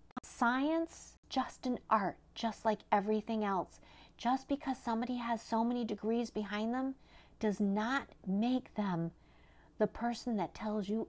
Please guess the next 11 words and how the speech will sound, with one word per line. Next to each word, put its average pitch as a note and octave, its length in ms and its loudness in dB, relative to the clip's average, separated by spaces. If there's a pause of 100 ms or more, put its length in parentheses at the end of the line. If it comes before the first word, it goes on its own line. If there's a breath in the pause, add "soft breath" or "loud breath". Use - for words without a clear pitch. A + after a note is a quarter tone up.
everything A3 600 0
you G#3 160 4
need G3+ 240 2
to G#3+ 140 -2
know. G3 480 2 (320 loud breath)
And F#3+ 200 0
it - 140 -6
doesn't G3+ 380 -2
make G3+ 260 -2
you G#3 120 2
responsible G3 1000 2